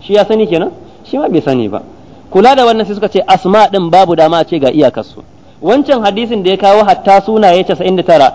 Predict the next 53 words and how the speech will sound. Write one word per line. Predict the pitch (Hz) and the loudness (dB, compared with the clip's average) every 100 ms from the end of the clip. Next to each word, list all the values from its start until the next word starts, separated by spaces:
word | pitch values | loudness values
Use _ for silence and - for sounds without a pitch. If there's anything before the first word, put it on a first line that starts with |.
| - - | -4 -8
hadisi | - 226 226 226 196 | -2 0 0 -2 -2
na | |
Imam | 196 185 190 | 0 0 0
Tirmidhi | 185 196 185 190 | 0 0 0 2
rahimahullah | 185 180 175 180 | 0 0 2 2
da | 175 | 2
wasu | 175 | 0
malamai | 196 160 160 233 - - - - | 2 2 2 0 -2 -12 -20 -10
ya | 135 180 | -2 0
kawo | 185 190 196 196 | 2 4 4 0
sunayen | 208 190 | -4 -2
malamai | 160 156 175 | 0 0 -2
suka | 180 | -6
ce | 180 165 | -4 0
wannan | 208 196 170 170 | 2 2 0 -2
sunaye | - 202 202 151 151 | -2 2 4 4 2
din | 170 143 - - - | 0 -4 -4 -20 -20
ba | 131 151 156 | -2 2 2
hadisin | 151 165 185 156 | 2 -2 -6 -4
ne | 127 | -6
ya | 120 | -4
kawo | 123 117 113 | -4 -2 -2
ba. | 113 - - - - - | -6 -8 -20 -20 -20 -18
Sai | - 196 | 0 2
dai | 190 190 | 2 2
kawai | 214 185 | 2 4
mai | 170 165 | 2 2
riwaya | 160 196 190 | 2 4 2
ne | 160 | 0
shigar | 160 156 165 | -4 -4 -4
da | 151 | -2
sunayen | 147 139 123 113 | -2 -2 -2 -6
ciki, | 120 - | -10 -4
amma | 139 143 | -2 0
na | 170 | 0
ba | 156 147 | 2 4
wai | 147 160 | 4 2
lafazin | 175 185 160 190 226 - - - | 0 0 0 -2 -4 -12 -20 -10
baki | 139 147 143 190 | 0 2 2 0
ne | 190 | 0
na | 165 170 | 2 0
annabin | 160 165 156 | 0 0 0
Allah | 170 165 143 | 0 0 0
tsira | 165 165 | 0 2
da | 165 | 2
aminci | 151 156 | 0 -2
Allah | 151 135 | 0 0
su | |
tabbata | - 131 135 | -2 -4 -2
a | 120 | 0
gare | 113 113 | -2 -4
shi | 107 | -4
ba. | 104 | -6